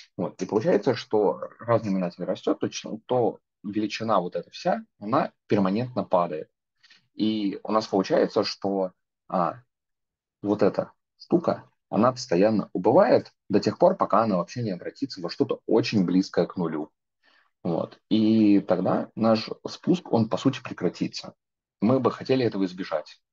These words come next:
За счет чего? За счет того, что мы делаем штуку, вот, которая может вам напомнить экспоненциальное сглаживание, когда мы берем, а, м, берем какой-то коэффициент, э, умножаем предыдущее значение на этот коэффициент,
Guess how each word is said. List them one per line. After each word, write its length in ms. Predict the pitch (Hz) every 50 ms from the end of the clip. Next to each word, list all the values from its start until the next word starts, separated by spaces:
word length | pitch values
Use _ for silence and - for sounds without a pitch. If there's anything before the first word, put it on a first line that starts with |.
| _ _ _
За 220 | - - 92 92 95
счет 180 | - - 113
чего? 320 | - - - 92 87 78 - -
За 100 | 95 -
счет 180 | - 156 147
того, 220 | - 110 107 139 156
что 160 | - - 101
мы 80 | 90
делаем 400 | 90 92 127 156 156 139 113 95
штуку, 340 | - - - - - - -
вот, 140 | 95 101 -
которая 720 | - - - - 98 107 107 95 87 87 87 87 82 - -
может 320 | 98 101 98 92 - -
вам 140 | 90 87 85
напомнить 580 | 82 82 - 120 135 147 139 104 92 - - - -
экспоненциальное 640 | 101 - - - 101 98 95 - 110 90 85 85 85
сглаживание, 520 | - - 151 190 196 - 151 117 98 90
когда 280 | - 92 92 98 101 98
мы 100 | 92 90
берем, 400 | 90 92 92 104 98 90 - - _ _ _ _ _ _ _ _ _ -
а, 380 | - 85 85 80 78 - - _ _ _ _ _ -
м, 300 | - 104 104 101 90 98
берем 200 | 98 107 113 101
какой-то 300 | - - - 95 90 -
коэффициент, 500 | - 92 85 - - - 80 107 156 - _ _ _ _ _ _ _ _ _ _ _ _ _ _ _ _ _ -
э, 360 | 104 98 90 87 90 90 87 - - _
умножаем 580 | - 110 101 101 98 107 107 101 90 82 82 - _ _ _ _ _ _ _ _ -
предыдущее 540 | 104 101 95 98 98 101 95 - 92 87
значение 400 | 85 90 87 - - 95 87 85
на 80 | 82 85
этот 140 | - - _
коэффициент, 560 | - 87 85 - - - - 196 202 208